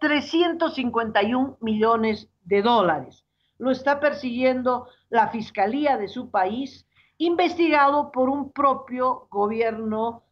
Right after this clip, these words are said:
del Farabundo Martí, porque después de los dos mil catorce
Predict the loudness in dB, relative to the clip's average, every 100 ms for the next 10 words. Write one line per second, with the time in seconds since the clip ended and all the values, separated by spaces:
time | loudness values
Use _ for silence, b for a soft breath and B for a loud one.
0 | _ 0 2 4 2 2 -4 -4 -2 -2
1 | -2 0 0 -4 b b _ 0 0 0
2 | 0 0 -2 2 4 4 2 0 -4 -8
3 | -2 -2 2 2 2 2 0 2 2 0
4 | -2 -6 -6